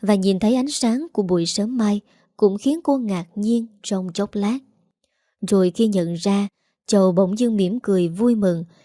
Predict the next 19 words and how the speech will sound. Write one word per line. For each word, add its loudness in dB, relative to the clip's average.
vì 0
đây 0
là 0
sự -4
thật. -6
Dù 4
đã 2
được 0
xem 0
là 0
khỏi, -4
nhưng 0
Châu 0
vẫn -2
phải -2
ở 0
nhà -2
mấy -2
ngày -2